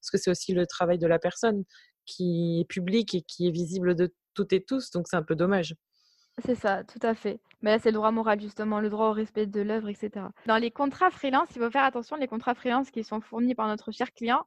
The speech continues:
Speaker 2: beh, souvent, ils prévoient une clause de cession de droits d'auteur. Donc là, il faut, faut, faut le savoir. Pareil pour les, heu, <clears throat> alors les, hem, pour les développeurs, toujours la même, heu, toujours la même chose.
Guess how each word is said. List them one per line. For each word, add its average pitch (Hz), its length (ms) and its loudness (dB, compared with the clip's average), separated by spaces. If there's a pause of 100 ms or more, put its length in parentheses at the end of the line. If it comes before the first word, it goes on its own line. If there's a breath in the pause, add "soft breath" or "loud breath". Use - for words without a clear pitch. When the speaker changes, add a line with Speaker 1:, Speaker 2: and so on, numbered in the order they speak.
(120)
Speaker 2:
beh, - 140 -2
souvent, 285 380 0 (140)
ils 220 100 -4
prévoient 240 380 2
une 262 120 -2
clause 247 200 -4
de 240 80 -6
cession 233 260 -2
de 240 120 -2
droits 214 200 0
d'auteur. 214 280 -2 (120)
Donc 208 140 -8
là, 214 80 0
il 220 60 -6
faut, 208 180 -6 (140)
faut, 190 360 -2
faut - 80 -4
le 208 60 -2
savoir. 202 340 -2 (720 loud breath)
Pareil 226 280 4
pour 233 200 -4
les, 220 260 4
heu, 196 640 6 (240)
<clears throat> 226 280 0
alors 208 260 4
les, 208 220 2
hem, 190 460 4
pour - 120 -2
les 214 80 4
développeurs, 240 460 2
toujours 220 220 -4
la 202 120 4
même, 202 220 -4
heu, 196 240 -2
toujours 214 220 -4
la 202 200 2
même 202 100 -4
chose. 254 300 2